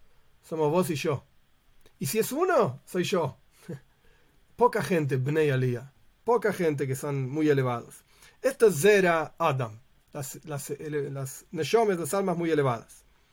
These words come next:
Zera Beheima, las almas de estilo animal, son las almas de Bria, Yetzira y Asiya, que son otros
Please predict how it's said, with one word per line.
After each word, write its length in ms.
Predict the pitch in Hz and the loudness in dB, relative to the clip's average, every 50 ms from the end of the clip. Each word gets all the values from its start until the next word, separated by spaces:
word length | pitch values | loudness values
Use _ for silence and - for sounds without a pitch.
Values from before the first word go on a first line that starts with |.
| _ _ _ - _ _ - 156 | _ _ _ -20 _ _ -8 -4
Zera 340 | 131 120 156 143 135 135 | 2 4 6 6 6 4
Beheima, 840 | 131 139 139 123 139 190 254 254 202 175 156 151 147 143 139 139 135 139 | 2 2 2 2 4 4 4 4 2 0 0 0 0 0 -2 -4 -4 -6
las 220 | 139 139 135 - - | -6 -6 -8 -6 -6
almas 360 | - 160 147 143 147 143 135 | -2 -2 0 0 0 -2 0
de 380 | 143 151 151 147 143 143 139 - _ _ _ _ _ _ _ _ _ _ _ _ _ _ _ _ _ - | 2 2 4 4 2 2 -2 -6 _ _ _ _ _ _ _ _ _ _ _ _ _ _ _ _ _ -6
estilo 680 | 147 131 - _ - 196 185 165 139 120 110 - _ _ _ _ _ _ | -6 -6 -6 _ 0 0 0 2 2 -2 -4 -4 _ _ _ _ _ _
animal, 1040 | - 165 147 160 156 160 165 185 226 220 185 160 147 143 143 143 143 143 143 139 139 135 | -4 -2 0 0 2 4 6 6 6 6 6 4 2 2 0 -2 -2 -2 -4 -4 -6 -6
son 440 | - - 196 208 220 196 175 156 | -6 -2 0 0 2 2 2 0
las 180 | 151 147 139 - | 0 -2 -2 0
almas 280 | 202 233 240 226 202 175 | 0 0 2 2 2 2
de 120 | 185 180 | 2 2
Bria, 400 | 151 139 127 190 240 247 240 226 | 2 2 0 0 2 4 4 4
Yetzira 420 | 214 202 180 - - 202 202 185 170 | 4 4 2 0 -2 -4 -2 -2 0
y 60 | 156 | -2
Asiya, 320 | 147 139 - 143 131 123 | -2 -4 -4 -8 -10 -10
que 60 | 135 135 | -10 -8
son 160 | - 196 208 | -4 -2 -2
otros 300 | 214 - 196 175 147 | -2 -2 -2 -4 -4